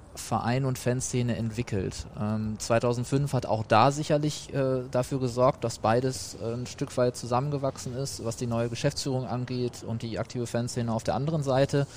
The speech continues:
Wie hat sich das denn nach zweitausendfünf entwickelt? Ähm,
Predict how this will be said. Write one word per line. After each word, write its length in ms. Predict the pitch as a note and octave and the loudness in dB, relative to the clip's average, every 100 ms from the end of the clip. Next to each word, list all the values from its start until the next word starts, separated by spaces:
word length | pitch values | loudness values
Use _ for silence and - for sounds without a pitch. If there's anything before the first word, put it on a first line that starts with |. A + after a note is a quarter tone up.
| - - | -16 -2
Wie 140 | B2 | 6
hat 100 | C#3 | 6
sich 140 | D#3 D3 | 4 2
das 160 | C#3 - | 2 4
denn 140 | C3+ | 6
nach 180 | C3 D3 | 6 6
zweitausendfünf 760 | - C#3 C3+ C3 C3 - C#3+ | 4 4 6 4 4 2 2
entwickelt? 600 | B2+ B2 E3 D3 A2+ G#2 G#2 | 2 0 2 6 4 4 0
Ähm, 260 | A2+ A2+ | 0 -2